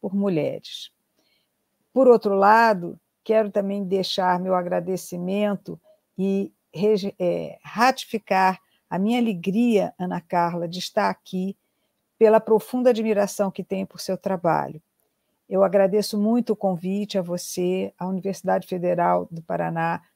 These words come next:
tão querida, com quem mantenho laços já há algum tempo, laços acadêmicos e laços pessoais de amizade. Muito obrigada, na sua pessoa, agradeço a todos que permitiram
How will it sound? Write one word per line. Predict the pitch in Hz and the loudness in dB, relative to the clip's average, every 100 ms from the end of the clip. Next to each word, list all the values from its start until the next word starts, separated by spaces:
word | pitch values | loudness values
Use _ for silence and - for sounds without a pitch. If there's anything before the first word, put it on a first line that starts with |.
| _ | _
tão | 240 247 | 4 4
querida, | 240 220 180 190 202 202 | 4 0 2 0 0 0
com | 196 190 | -2 -6
quem | - 202 208 | -4 -4 -2
mantenho | 202 185 - 202 202 | -2 -4 -4 -4 -2
laços | 175 170 180 185 185 - _ _ _ | 0 0 0 -2 -8 -14 _ _ _
já | 165 190 | -2 2
há | 190 | 6
algum | 185 175 208 233 | 4 2 0 0
tempo, | - 196 196 196 202 196 _ _ _ | 0 0 0 -2 -6 -12 _ _ _
laços | 196 214 220 208 190 | 4 6 4 0 -2
acadêmicos | 202 185 170 180 196 190 180 180 - | -2 -2 -2 -2 -2 -4 -6 -10 -4
e | |
laços | 190 190 196 190 - | 0 2 0 -4 -8
pessoais | - 208 202 190 180 180 | -2 -2 -2 0 2 2
de | 170 | 0
amizade. | 175 170 156 123 95 - - _ _ _ - | -4 -4 -4 -4 -6 -12 -18 _ _ _ -4
Muito | 196 208 | -2 2
obrigada, | 208 185 175 180 185 190 180 | 2 2 2 6 6 6 2
na | 185 180 | -2 -4
sua | - | -4
pessoa, | 190 190 - - 180 190 | -4 -4 -6 -4 0 0
agradeço | 180 185 165 180 - | 0 -2 0 -2 -4
a | 185 | -8
todos | _ 190 202 196 | _ 2 2 2
que | - 185 | -6 -10
permitiram | 208 202 208 - 180 175 180 | -6 -4 -4 -6 -6 -4 -4